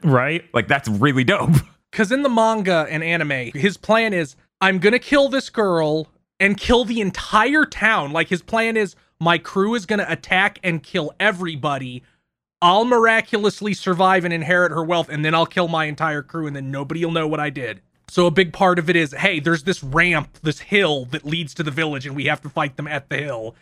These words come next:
Speaker 3: to keep them from getting up this ramp and getting to the village.
Speaker 2: Oh, okay.
Speaker 3: It's one of those terrible arcs where it's like, Luffy went to the wrong hill, so everybody has to hold
Speaker 2: <laughs>
Speaker 3: off until he can get there.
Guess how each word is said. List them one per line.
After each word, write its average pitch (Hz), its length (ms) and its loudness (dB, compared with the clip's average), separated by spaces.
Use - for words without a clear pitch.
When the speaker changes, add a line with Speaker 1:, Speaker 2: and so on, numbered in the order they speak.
Speaker 3:
to - 80 -12
keep 135 240 -8
them 139 120 -6
from 143 160 -6
getting 147 280 -2
up 139 160 -6
this - 180 -8
ramp 127 460 -4
and 135 100 -10
getting 131 220 -6
to 127 80 -12
the 123 80 -14
village. 113 520 -12
Speaker 2:
Oh, 123 460 0
okay. 87 440 -2
Speaker 3:
It's 156 220 -10
one 156 100 0
of 147 80 0
those 143 140 -4
terrible 151 340 -2
arcs 147 180 -4
where 147 60 -6
it's - 80 -8
like, 139 160 -2
Luffy 226 440 2
went 185 280 -2
to 202 120 0
the 170 100 2
wrong 202 500 2
hill, 220 440 4
so 151 200 0
everybody 196 480 0
has 214 220 2
to 196 100 -4
hold 202 320 4
Speaker 2:
<laughs> - 0 -
Speaker 3:
off 220 240 4
until 180 480 -2
he 208 160 -2
can 196 200 -2
get 220 260 0
there. 131 540 0